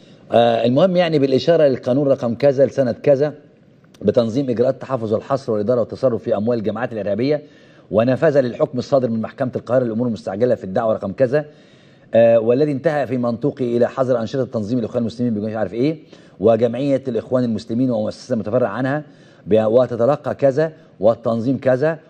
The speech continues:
ونفاذا لقرار اللجنة بجلستها المعقودة بتاريخ كذا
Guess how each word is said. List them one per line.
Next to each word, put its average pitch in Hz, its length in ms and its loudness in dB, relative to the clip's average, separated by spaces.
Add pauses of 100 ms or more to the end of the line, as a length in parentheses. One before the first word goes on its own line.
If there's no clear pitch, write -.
(120)
ونفاذا 127 500 2
لقرار 123 460 0
اللجنة 123 420 0
بجلستها 107 500 -4
المعقودة 117 440 -4
بتاريخ 113 320 -2
كذا 143 360 -2